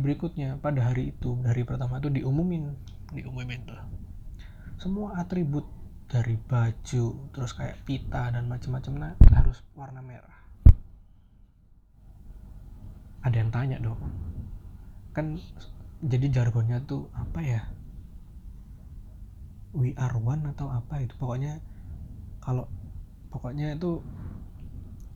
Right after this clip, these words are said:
warna merah dan semua warna merahnya, tone, tone warnanya tuh harus sama. Intinya gitu. Terus ada yang nanya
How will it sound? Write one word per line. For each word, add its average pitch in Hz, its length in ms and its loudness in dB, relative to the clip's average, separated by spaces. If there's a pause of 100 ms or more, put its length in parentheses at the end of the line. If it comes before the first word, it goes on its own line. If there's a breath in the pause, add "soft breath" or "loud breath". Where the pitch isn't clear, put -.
(160)
warna 131 240 2
merah 123 580 0 (140)
dan 123 180 6
semua 156 320 -2
warna 156 380 -2
merahnya, 170 420 -2 (140)
tone, 185 500 0
tone 175 240 0
warnanya 175 460 -2
tuh 202 100 -2
harus 139 300 2
sama. 123 320 0 (1900 loud breath)
Intinya 135 320 2
gitu. 113 180 -2 (1300)
Terus 165 220 0
ada 135 100 0
yang 127 160 2
nanya 143 320 -2